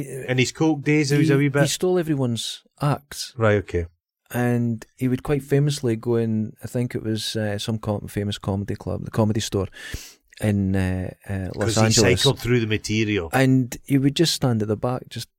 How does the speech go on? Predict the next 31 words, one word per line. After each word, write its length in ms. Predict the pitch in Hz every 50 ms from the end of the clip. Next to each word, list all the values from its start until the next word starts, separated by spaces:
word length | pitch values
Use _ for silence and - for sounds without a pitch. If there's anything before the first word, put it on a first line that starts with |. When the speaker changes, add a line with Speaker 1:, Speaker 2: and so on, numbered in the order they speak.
| _
Speaker 2:
taking 280 | - 120 117 - - 117
everyone's 380 | 113 110 113 107 110 107 107 117
act. 380 | 117 123 123 - - - - - _ _ _
It 100 | - -
was 180 | - - 139
quite 360 | 175 - - - - 147 143 131
known 220 | 123 120 120 123
for 160 | 120 - 110 107
it. 100 | - - _ _ - 135
Speaker 1:
Okay. 360 | 139 139 - - 85 85 85 - _ _ _ _
Speaker 2:
So 140 | - - 117
Speaker 1:
He 60 | -
was 100 | - -
Speaker 2:
that 60 | 220
Speaker 1:
in 60 | 226
Speaker 2:
was 60 | 220 175
Speaker 1:
Dundee. 500 | 175 143 127 120 143 202 202 135 87 - _ _ _ _ _ _ _ _ _ _
Speaker 2:
Yeah? 300 | 113 117 139 180 240 269 277 - _ - _ _ _ _ _ _ - -
Speaker 1:
He 100 | 139 139
spe-, 180 | - - -
he 100 | 151 147
was, 120 | 147 135 120
he 200 | 120 135 139 127
spent 400 | - - - - 160 156 143 -
some 220 | - - 143 143
time 280 | 135 - 147 135 127 117
in 160 | 117 110 104
Dundee, 400 | 110 110 107 107 110 123 123 117
I 40 | 107
believe, 360 | 98 98 92 92 92 92 -
yeah. 180 | 104 101 98